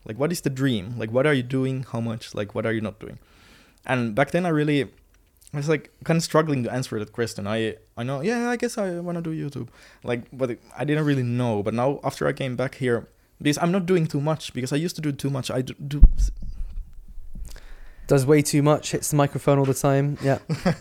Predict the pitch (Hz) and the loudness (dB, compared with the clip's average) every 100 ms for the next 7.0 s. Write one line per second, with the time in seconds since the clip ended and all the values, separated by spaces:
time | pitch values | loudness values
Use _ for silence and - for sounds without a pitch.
0 | - - - - _ - 143 156 160 139 | -8 -16 -16 -20 _ -2 0 0 -2 -2
1 | 156 143 - - 131 143 - 151 135 135 | 2 2 -2 -6 -2 0 2 2 2 -2
2 | 139 127 127 131 117 117 117 95 - 110 | -2 -2 -2 -2 -4 -4 -4 -6 -2 0
3 | 131 127 127 123 117 - 120 120 117 117 | 2 0 0 0 -2 -4 -6 -4 -6 -10
4 | - - 117 110 104 92 78 85 87 95 | -14 -10 -4 -2 -2 -4 -4 -6 -4 -4
5 | 123 - 107 107 101 95 104 101 107 101 | -8 -6 -6 -6 -6 -8 -10 -8 -6 -4
6 | 98 95 - - 95 - 101 90 - - | -6 -8 -14 -18 -14 -8 -8 -8 -14 -16